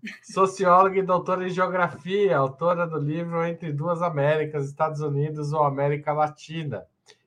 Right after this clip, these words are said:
especialista em assuntos de integração latino-americana. E Adriano Diogo, quatro vezes vereador em São Paulo, duas vezes deputado estadual,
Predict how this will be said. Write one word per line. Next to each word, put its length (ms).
especialista 880
em 40
assuntos 500
de 100
integração 560
latino-americana. 1120
E 300
Adriano 1000
Diogo, 960
quatro 480
vezes 340
vereador 540
em 20
São 220
Paulo, 420
duas 400
vezes 240
deputado 380
estadual, 760